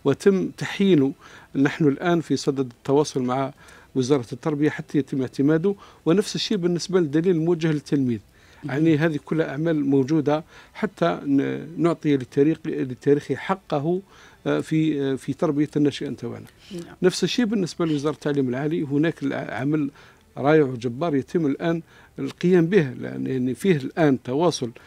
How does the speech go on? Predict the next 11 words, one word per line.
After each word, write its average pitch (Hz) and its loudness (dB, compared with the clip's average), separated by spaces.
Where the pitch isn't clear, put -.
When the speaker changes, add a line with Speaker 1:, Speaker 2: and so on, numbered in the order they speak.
Speaker 1:
دائم 151 4
ومتواصل 131 -4
بين 123 2
وزارة 123 -2
التعليم 135 -2
العالي 180 -2
ووزارة 160 -2
المجاهدين 139 0
وذوي 131 -2
الحقوق 202 2
Speaker 2:
مم. 175 -12